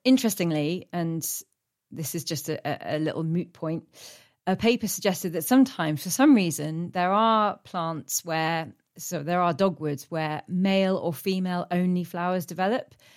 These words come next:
And even more oddly, sometimes whole plants can be dioecious. And that simply means you've got one plant with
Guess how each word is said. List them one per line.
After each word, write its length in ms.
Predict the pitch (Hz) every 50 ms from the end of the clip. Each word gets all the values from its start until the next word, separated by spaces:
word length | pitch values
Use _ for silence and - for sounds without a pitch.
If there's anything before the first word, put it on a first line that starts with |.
| _ _ -
And 120 | - 202
even 180 | 220 220 202 220
more 320 | 214 240 294 294 226 175
oddly, 280 | 156 - - 131 143 156
sometimes 600 | - - 214 208 - - - 180 170 170 170 170
whole 320 | - - - 220 214 208
plants 560 | 202 - - 220 208 185 165 147 - - - -
can 360 | - - - 180 175 175 160
be 420 | 170 170 170 165 165 165 165 - _ _ _ _ _ _ -
dioecious. 920 | 190 175 175 180 180 180 202 196 - - - - 127 - - - - - _ _ _ _ _ _ _ -
And 120 | 170 180
that 140 | 180 170 -
simply 340 | - 202 196 135 - 165 160
means 440 | 165 156 156 156 156 143 - - -
you've 180 | 160 156 139
got 160 | - - - 143
one 160 | 175 175 165
plant 460 | - - - 156 156 160 160 139 -
with 160 | - 165 -